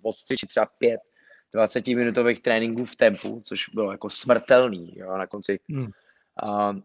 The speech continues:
Speaker 1: ale říkali jsme si, že to prostě musíme jako za každou cenu natočit a že prostě ten web musíme naplnit, i když je novej, prostě takovejhlema videama.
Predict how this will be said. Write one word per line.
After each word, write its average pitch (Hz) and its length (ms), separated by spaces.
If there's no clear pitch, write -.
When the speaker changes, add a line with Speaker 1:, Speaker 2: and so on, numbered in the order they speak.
Speaker 1:
ale 113 140
říkali 113 220
jsme 123 120
si, 110 100
že 120 100
to 120 80
prostě 123 340
musíme 147 560
jako 143 260
za 127 160
každou 143 420
cenu 131 300
natočit 120 500
a 107 480
že 113 380
prostě 110 340
ten 123 160
web 120 140
musíme 127 440
naplnit, 120 600
i 107 60
když 107 260
je 123 60
novej, 113 380
prostě 107 380
takovejhlema 110 580
videama. 92 420